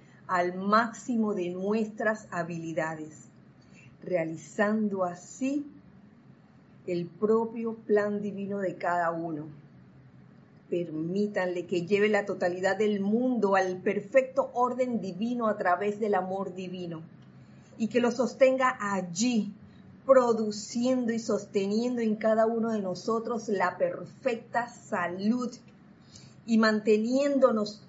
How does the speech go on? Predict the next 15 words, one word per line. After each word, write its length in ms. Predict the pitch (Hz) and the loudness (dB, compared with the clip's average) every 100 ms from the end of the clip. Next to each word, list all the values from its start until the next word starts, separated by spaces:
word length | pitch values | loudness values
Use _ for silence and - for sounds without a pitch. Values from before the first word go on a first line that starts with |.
| - | -20
suministrado 1300 | - - 359 349 330 269 226 - - 262 277 262 196 | -18 -6 -2 0 2 2 0 -4 -2 0 0 0 -2
en 340 | 185 202 196 175 - | -2 -2 -2 -6 0
todo 260 | 262 247 | 0 2
momento 720 | 208 180 226 254 208 208 175 - - - | 0 0 0 0 0 -2 -6 -8 -20 -2
con 200 | 214 196 | 0 2
la 200 | 202 202 | 2 0
ilimitada 800 | - 247 240 226 220 254 254 254 214 | -2 0 0 0 0 0 2 2 2
abundancia 880 | 190 196 190 180 233 240 - 226 | 0 -4 -2 0 0 -2 -2 0
de 140 | 190 180 | 0 -4
dinero 400 | 180 175 202 220 | -6 -4 -2 0
y 60 | |
de 140 | 196 175 | -2 -2
toda 340 | 185 196 190 | -4 -4 -4
cosa 400 | 196 196 - 202 | -8 -8 -6 -6
buena. 680 | 170 170 175 185 185 156 | -6 -6 -4 -2 -2 -4